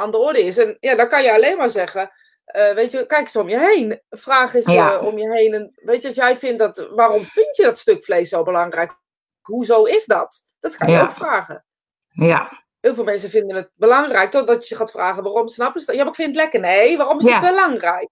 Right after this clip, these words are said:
Speaker 1: Hoezo? Hoezo vind jij het
Speaker 2: Ja.
Speaker 1: belangrijk?" Weet je,
Speaker 2: Ik
Speaker 1: daar,
Speaker 2: mis,
Speaker 1: daar kan je
Speaker 2: ik
Speaker 1: wel
Speaker 2: mis vlees. Ik moet wel vlees bij mijn maaltijd. Dat, dat,
Speaker 1: Nee, dat
Speaker 2: ik
Speaker 1: weten
Speaker 2: moet
Speaker 1: ze niet, want ze hebben nog nooit, nee, dat weten deze mensen niet. Dit is gewoon vanuit, nee, ik, serieus. Dit is vanuit een,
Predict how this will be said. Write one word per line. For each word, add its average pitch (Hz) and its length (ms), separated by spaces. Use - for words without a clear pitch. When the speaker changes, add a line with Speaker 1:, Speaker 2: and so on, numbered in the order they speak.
Speaker 1:
Hoezo? 277 580
Hoezo 240 200
vind 269 120
jij 302 100
het 214 80
Speaker 2:
Ja. 214 80
Speaker 1:
belangrijk?" 320 580
Weet - 140
je, 285 60
Speaker 2:
Ik 240 60
Speaker 1:
daar, 240 180
Speaker 2:
mis, 302 100
Speaker 1:
daar 359 140
kan - 100
je 285 60
Speaker 2:
ik - 60
Speaker 1:
wel 254 100
Speaker 2:
mis 330 220
vlees. 320 380
Ik 254 140
moet 311 180
wel 311 160
vlees 302 280
bij 214 140
mijn 190 120
maaltijd. 156 460
Dat, 202 160
dat, 165 120
Speaker 1:
Nee, 190 120
dat 226 40
Speaker 2:
ik 240 60
Speaker 1:
weten 262 160
Speaker 2:
moet 247 80
Speaker 1:
ze 254 80
niet, 277 80
want 247 120
ze 262 60
hebben 247 180
nog 247 100
nooit, 247 400
nee, 226 200
dat 226 80
weten 247 240
deze 214 200
mensen 180 280
niet. 147 200
Dit 240 220
is 226 120
gewoon 240 360
vanuit, 247 520
nee, 285 260
ik, 247 80
serieus. 262 680
Dit 269 140
is 247 80
vanuit 302 380
een, 277 280